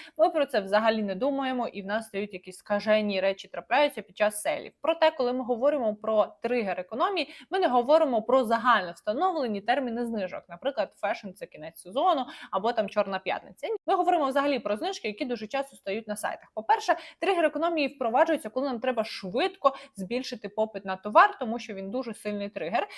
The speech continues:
і дуже залежить від формату вашого бізнесу. Тому що якщо ваш товар є регулярного попиту, наприклад, вода,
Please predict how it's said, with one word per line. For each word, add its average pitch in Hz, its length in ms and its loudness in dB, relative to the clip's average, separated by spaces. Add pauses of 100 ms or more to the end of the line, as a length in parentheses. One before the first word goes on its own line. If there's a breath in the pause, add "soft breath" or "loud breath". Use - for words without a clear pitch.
(200 loud breath)
і 277 240 4
дуже 349 240 2
залежить 247 400 -2
від 233 140 -6
формату 233 420 -2
вашого 214 360 0
бізнесу. 170 440 -12
Тому 254 160 -4
що 277 140 -4
якщо 302 280 2
ваш 202 320 0
товар 208 360 2
є 208 200 2
регулярного 180 680 -4
попиту, 320 460 -2
наприклад, 180 520 -4
вода, 208 480 4